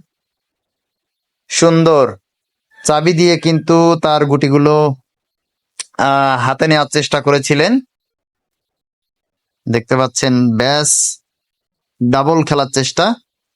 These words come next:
এবং তিনি ডাবল দিয়ে দিলেন। রেডটা আমরা একটু চান্স দেখতে পাচ্ছি। আবারও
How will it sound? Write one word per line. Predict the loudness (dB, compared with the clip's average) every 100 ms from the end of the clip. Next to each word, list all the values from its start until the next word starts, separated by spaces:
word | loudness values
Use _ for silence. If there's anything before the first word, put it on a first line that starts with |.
| _ -2
এবং | 0 0
তিনি | 0 0
ডাবল | 0 0 0
দিয়ে | 0 0
দিলেন। | 0 2 0
রেডটা | 0 0 -2 -6 -2 0
আমরা | 0 0
একটু | -2 0 2 2
চান্স | 0 0 0 0
দেখতে | -4 -2 -2
পাচ্ছি। | -4 -4 -2 -2 -2 _ _ _ _ _ _ _ _ _ _ _ _ _ _ _ _ _ _ -12
আবারও | -4 0 2 2